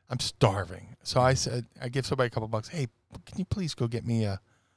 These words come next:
something to eat? Get me a burger or something like that." So I give the guy, guy comes back. So I'm just sitting there in my gear, you know, having pretty much my only meal of the day, right?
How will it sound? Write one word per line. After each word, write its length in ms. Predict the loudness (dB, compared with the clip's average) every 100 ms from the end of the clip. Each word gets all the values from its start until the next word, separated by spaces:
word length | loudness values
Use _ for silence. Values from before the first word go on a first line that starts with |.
| _ _ _ _ -4
something 320 | -2 0 -2
to 60 |
eat? 320 | -4 -6 -8 -6
Get 120 | -4
me 100 | -2
a 60 |
burger 340 | -2 -4 -2 -2
or 60 |
something 280 | -2 -4 -4
like 120 | -4 -4
that." 220 | -6 -4
So 180 | -2 0
I 100 | 0
give 140 | -2
the 60 | -2
guy, 200 | -2 -4 -6 -10 _
guy 180 | -2 -2
comes 260 | -2 -8 -6
back. 320 | -4 -4 -8 _ _ _ _ _ -20 0
So 120 | 2
I'm 80 | 6
just 140 | 6
sitting 180 | 6 4
there 140 | 6 6
in 60 |
my 100 | 6 4
gear, 460 | 2 4 4 2 -2 -14 -20 -6
you 60 | 4
know, 140 | 4
having 520 | 4 2 4 6 4 2 _ _
pretty 200 | -6 0
much 220 | 2 2 2
my 120 | -2 -4 _ _ _ _ _
only 260 | 4 4 4
meal 240 | 2 2
of 80 | 0
the 80 | 0
day, 340 | 0 0 -4 -6
right? 300 | -2 -2 -2